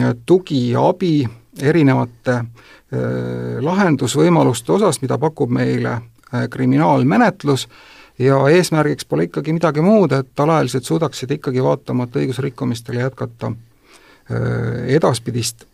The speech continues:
elu õiguskuulekalt ega siis, äh, satuks vanglale.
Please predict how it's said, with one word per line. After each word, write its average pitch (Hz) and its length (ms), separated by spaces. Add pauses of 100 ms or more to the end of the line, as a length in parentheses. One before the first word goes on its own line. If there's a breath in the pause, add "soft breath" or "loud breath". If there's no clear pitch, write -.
elu 147 280 (320)
õiguskuulekalt 131 1000 (440 loud breath)
ega 147 240
siis, 123 360
äh, 117 240 (1000)
satuks - 480 (160)
vanglale. 123 560